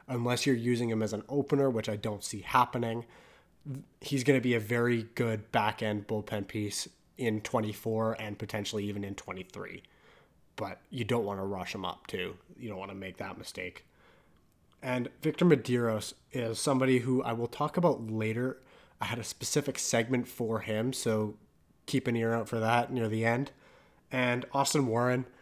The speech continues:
who had a pretty unfortunate series of events this year. I, I think he will bounce back. I hope he does.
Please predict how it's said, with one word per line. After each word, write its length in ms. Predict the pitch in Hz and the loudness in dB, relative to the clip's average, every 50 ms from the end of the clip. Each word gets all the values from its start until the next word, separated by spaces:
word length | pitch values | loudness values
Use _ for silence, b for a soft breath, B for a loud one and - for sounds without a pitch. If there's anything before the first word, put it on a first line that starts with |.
| B B B B B B | B B B B B B
who 300 | - 143 135 131 131 131 | 2 4 6 6 6 4
had 200 | 123 135 151 165 | 2 0 0 0
a 60 | 156 | -2
pretty 280 | - - 147 139 139 139 - - - | -2 0 0 0 0 -2 -6 -8 -6
unfortunate 880 | - 117 113 113 - - 117 113 107 101 - - 120 110 104 90 - - _ _ _ _ _ _ _ _ _ _ _ _ _ _ _ - | -4 -2 -2 -2 -2 -2 -2 -2 -2 -2 -4 -2 0 0 0 -2 -4 -10 _ _ _ _ _ _ _ _ _ _ _ _ _ _ _ -8
series 420 | - - - 131 113 110 110 107 | -2 2 4 4 4 4 2 0
of 140 | 120 107 113 | 0 0 0
events 460 | 110 101 104 98 95 101 107 - - | -2 -2 -2 -4 -6 -6 -6 -6 -4
this 320 | 120 117 110 110 - - 120 | -2 -2 0 0 0 0 0
year. 260 | 113 113 113 110 B B B B B B B B _ _ _ _ _ 123 | 2 2 0 -2 B B B B B B B B _ _ _ _ _ 0
I, 200 | 127 127 131 - - - | 0 0 0 -2 -4 -2
I 140 | - 131 - | 0 0 2
think 220 | - - 131 120 - | 2 2 0 2 2
he 120 | 131 123 | 0 0
will 140 | 113 117 107 | 0 0 -2
bounce 340 | 101 - 98 196 101 - - | -2 -4 -4 -4 -6 -8 -8
back. 520 | - 107 98 101 104 113 - - - - - _ _ _ _ _ _ - | -6 -6 -4 -4 -4 -6 -6 -8 -12 -14 -16 _ _ _ _ _ _ -6
I 80 | 117 110 | -6 -4
hope 260 | - 120 110 104 - | -2 -2 -2 -2 -4
he 100 | - 107 | -6 -8
does. 480 | 98 - 104 101 98 101 101 - - | -6 -6 -6 -6 -6 -6 -6 -6 -8